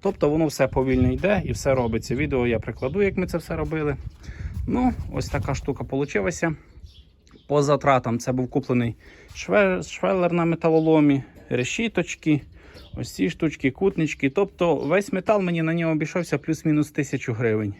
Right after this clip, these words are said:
е, не рахуючи циліндр. Циліндр був вдома, це циліндр, е, з навантажувача, я перекинув, щоб подивитися, мені все сподобалось, буде воно так працювати.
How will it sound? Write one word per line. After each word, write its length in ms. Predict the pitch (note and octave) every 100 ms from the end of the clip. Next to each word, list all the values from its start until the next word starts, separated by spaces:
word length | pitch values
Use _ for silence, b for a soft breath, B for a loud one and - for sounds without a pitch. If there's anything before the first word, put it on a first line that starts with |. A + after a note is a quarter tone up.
| _ _ B B B B
е, 100 | A2+
не 120 | A#2+
рахуючи 420 | C3+ - E3 D3+
циліндр. 500 | C3 C3+ B2 A2 G#2+
Циліндр 420 | - E3 E3 D3 C#3
був 180 | C#3
вдома, 380 | C#3 G3 A3 F3+ D#3+ -
це 180 | C3+ A#2+ -
циліндр, 480 | - C#3 C#3 B2 A#2 - _ b b b b -
е, 400 | A#2 A2+ G#2+ G#2
з 120 | G#2
навантажувача, 800 | A#2 C3+ E3 A#3+ A3 E3+ D3 -
я 140 | D3 C3
перекинув, 600 | C#3 C#3 - F3+ D#3+ B2
щоб 160 | B2 -
подивитися, 640 | B2 C#3 D#3 D3 A#2 A#2
мені 180 | B2 B2
все 180 | - A#2
сподобалось, 540 | - A#2+ C3+ A#2 G#2+
буде 220 | G#2 A2+
воно 200 | A2+ A2+
так 180 | G#2+ G#2+
працювати. 640 | - - B2+ C#3 C#3 A2